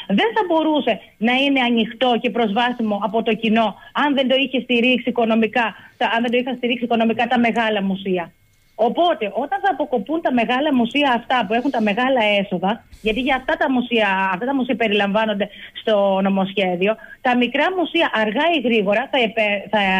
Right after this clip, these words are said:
ε, θα πέσουν σε οικονομικό μαρασμό, με αποτέλεσμα να κλείσουν. Υπάρχουν ορισμένες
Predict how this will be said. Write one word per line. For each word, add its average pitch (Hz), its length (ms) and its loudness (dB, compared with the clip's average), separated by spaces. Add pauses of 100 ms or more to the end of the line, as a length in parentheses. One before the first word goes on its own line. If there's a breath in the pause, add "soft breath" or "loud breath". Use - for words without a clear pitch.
(120)
ε, - 20 2 (220)
θα 220 140 0
πέσουν 202 380 0
σε 285 100 0
οικονομικό 240 440 2 (100)
μαρασμό, 202 460 2 (360 loud breath)
με 240 60 2 (100)
αποτέλεσμα 254 580 0
να 330 120 0
κλείσουν. 330 380 0 (340 loud breath)
Υπάρχουν 277 340 -2
ορισμένες 302 340 -2